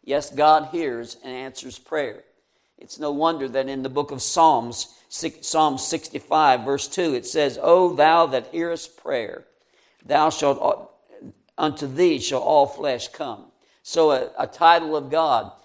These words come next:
is, "O thou, thou who answerest prayer." What kind of God is he? He is a God who answers prayer. But these are all Bible accounts. These are accounts that we read in the Bible, how God answered prayer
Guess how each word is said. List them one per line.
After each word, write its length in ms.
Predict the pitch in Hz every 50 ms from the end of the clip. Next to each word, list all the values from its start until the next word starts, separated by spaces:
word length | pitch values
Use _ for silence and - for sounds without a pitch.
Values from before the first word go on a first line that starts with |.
| _ _ _
is, 200 | 139 135 - - -
"O 240 | 165 170 180 165
thou, 480 | 139 120 135 143 151 156 165 175 - - - -
thou 420 | 120 139 156 160 175 175 175 185 185
who 200 | 185 - 147 143
answerest 640 | - 156 165 170 175 170 - - 170 156 - - _
prayer." 380 | - - 151 127 107 101 - - _ _ _ _ _ _ _ _ _ _ _ _
What 180 | - 147 -
kind 220 | - 165 165 156 156
of 120 | 147 135
God 280 | 151 160 165 165 151 160
is 180 | 175 185 147
he? 80 | 139 123
He 140 | 117 139 139
is 120 | 120 -
a 40 | -
God 360 | 113 110 143 143 139 127 120
who 140 | 123 123 123
answers 640 | - - 135 143 143 135 - - - 127 120 -
prayer. 420 | _ _ - 143 123 107 - 50 - _ _ _ _ _ _ _ _ _ _ _ _ _ _ _ _ - _ _ _ _ _
But 160 | 143 139 -
these 240 | 208 214 202 160 185
are 80 | 170
all 160 | 170 165 165
Bible 420 | 156 - 156 156 156 151 139 143 131
accounts. 720 | 127 - - 139 117 98 - _ - - - - - _ _ _ _ _ _ _ _ _ _ _
These 240 | - 156 160 139 165
are 80 | 151
accounts 760 | 139 135 - - 165 165 165 165 - - - - - - -
that 160 | - - - 131
we 120 | 143 151
read 260 | 147 139 156 165 165
in 120 | 160 160 160
the 60 | 151
Bible, 680 | 123 143 143 143 147 143 139 143 143 143 139 - _ _ _ _ _ -
how 100 | 135 131
God 340 | 123 110 143 147 147 147 143
answered 460 | 143 147 147 139 - - 135 135 -
prayer 520 | - - 143 143 135 135 139 143 139 -